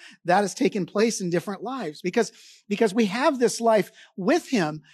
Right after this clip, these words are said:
but it's not just with him now, it's for him. We want to make sure that we are doing and accomplishing the things that God has called for us to do. But then he comes back to and he says, "What is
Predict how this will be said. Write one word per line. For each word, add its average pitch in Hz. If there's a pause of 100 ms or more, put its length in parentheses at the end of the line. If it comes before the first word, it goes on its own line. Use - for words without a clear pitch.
(140)
but 240
it's 254
not 302
just 226
with 277
him 233
now, 190
it's 185
for 330
him. 147 (360)
We 233
want 285
to 220
make 226
sure 302
that 240
we 254
are 226
doing 247
and 185
accomplishing 247
the 165
things 202
that 190
God 185
has 180 (260)
called 247
for 196
us 165
to 214
do. 240 (680)
But 202
then 269
he 269
comes 202
back 240
to 208
and 202
he 208
says, 190 (340)
"What 220
is 175